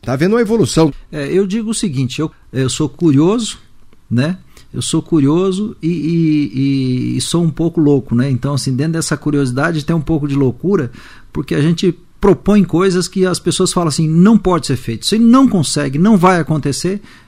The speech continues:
Speaker 2: e daqui um pouco a gente tá pondo na rua, tá fazendo funcionar, né? É, uma coisa foi o programa de mobilidade que a gente lançou essa semana, muito legal, mas vamos falar isso aí depois.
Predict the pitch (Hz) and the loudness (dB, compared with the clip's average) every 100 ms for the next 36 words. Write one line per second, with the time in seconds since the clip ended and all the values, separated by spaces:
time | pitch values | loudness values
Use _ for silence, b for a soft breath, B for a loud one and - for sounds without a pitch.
0 | B - 190 190 170 170 180 185 175 175 | B -6 -4 -2 -2 0 0 0 0 0
1 | - 175 - 185 185 147 120 180 175 160 | -2 -4 -2 0 2 2 4 4 2 0
2 | - 156 143 160 - 151 - 135 123 151 | -2 0 0 0 0 -2 0 0 2 0
3 | 143 160 185 B B B 135 143 143 175 | -2 -4 -8 B B B -4 -2 -4 -2
4 | 156 151 170 - 143 143 147 143 131 135 | -2 0 -2 -2 -2 -2 -2 -2 -2 -2
5 | 123 147 131 131 135 127 151 - 127 139 | 0 -2 0 -2 0 0 -2 -2 -2 0
6 | 117 143 156 127 147 156 131 117 139 139 | 0 2 2 2 0 -2 -2 -2 -4 -2
7 | 123 139 131 131 135 135 135 123 - 156 | 0 0 0 -2 -2 -2 -2 -4 -4 -4
8 | 151 | -6